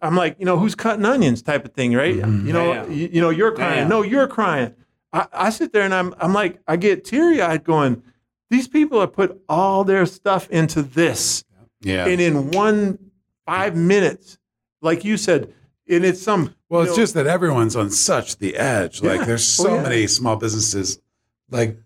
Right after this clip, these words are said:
Speaker 2: hanging on by their fingernails trying to survive.
Speaker 1: Yeah.
Speaker 2: And you break a window. I mean, I remember when we got our, we had to get insurance, extra insurance for these windows that we got in front of Aerosmith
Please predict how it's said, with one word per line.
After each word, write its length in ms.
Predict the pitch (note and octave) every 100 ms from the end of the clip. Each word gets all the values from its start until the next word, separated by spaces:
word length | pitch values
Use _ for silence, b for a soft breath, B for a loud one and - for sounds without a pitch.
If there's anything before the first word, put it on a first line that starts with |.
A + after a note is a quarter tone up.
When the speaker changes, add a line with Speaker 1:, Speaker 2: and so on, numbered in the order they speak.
| _ _
Speaker 2:
hanging 600 | A2 - G3+ G#3+ F#3+ D#3
on 180 | C3 A#2+
by 80 | A2
their 140 | G#2+
fingernails 580 | G2+ - D#3 C3+ G#2+ G2+
trying 200 | G2+ F#2
to 80 | F2
survive. 440 | - F2+ E2+ D#2
Speaker 1:
Yeah. 360 | F#3+ E4 - A2 - _ A2+
Speaker 2:
And 100 | A2+
you 80 |
break 300 | A2 E3 E3
a 60 | C#3
window. 680 | A#2 A#2+ A2+ G#2+ G2+ F#2+ F2+
I 100 | F#2
mean, 320 | G#2+ G#2+ - _
I 60 | E3
remember 260 | D#3+ C#3+ C3
when 60 |
we 100 | C3 B2+
got 140 | B2
our, 200 | B2+ C3+
we 120 | C#3+
had 80 | D3+
to 80 | B2
get 100 | A#2
insurance, 520 | A2 G#2 G#2+ G#2+ G2+
extra 280 | F#2+ - A#2+
insurance 300 | A2+ G#2+ A2+ -
for 80 |
these 160 | G#2 F#2+
windows 360 | G2 G2 F#2+ F2
that 80 |
we 80 | F#2
got 160 | F#2 F#2
in 60 | F2+
front 180 | G2+ G2
of 40 |
Aerosmith 420 | C#3 A#2+ - E2